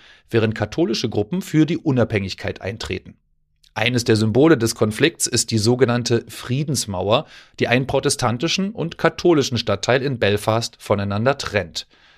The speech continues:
Nur eine Partei ist sowohl in Nordirland als auch der Republik aktiv, die neunzehnhundertfünf gegründete irisch-republikanische Partei Sinn Féin.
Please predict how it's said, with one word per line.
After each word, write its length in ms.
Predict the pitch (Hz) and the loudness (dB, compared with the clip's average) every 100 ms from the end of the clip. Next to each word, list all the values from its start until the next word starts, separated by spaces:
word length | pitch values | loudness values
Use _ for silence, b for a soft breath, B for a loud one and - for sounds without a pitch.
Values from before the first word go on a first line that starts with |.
| b b _ _ - | b b _ _ -4
Nur 260 | 151 220 | 0 0
eine 220 | 165 196 202 | 2 0 0
Partei 420 | 175 170 170 113 | 0 4 6 6
ist 180 | 104 - | 4 -2
sowohl 340 | 104 127 123 | 2 4 4
in 100 | 107 | 4
Nordirland 680 | 104 101 107 123 180 - 123 | 0 2 2 4 2 -2 0
als 220 | 120 - | 0 2
auch 180 | 127 - | 0 0
der 140 | 127 | -2
Republik 500 | 131 156 147 160 - | 0 -2 -2 -2 -4
aktiv, 440 | 101 - 104 101 - b b b - | -8 -6 -6 -6 -10 b b b -4
die 80 | |
neunzehnhundertfünf 640 | 123 165 208 135 - 208 214 | 0 0 0 0 0 0 0
gegründete 640 | 113 98 117 123 185 - - | -4 -2 0 2 2 -2 -2
irisch-republikanische 1200 | 151 170 175 143 135 104 110 - 101 110 110 - | 0 0 0 -2 -2 -4 -6 -4 -2 -2 -2 -2
Partei 480 | 123 - 95 98 113 | -2 -2 -4 -6 -6
Sinn 280 | - 95 98 | -6 -6 -4
Féin. 360 | - 90 82 | -2 -2 -4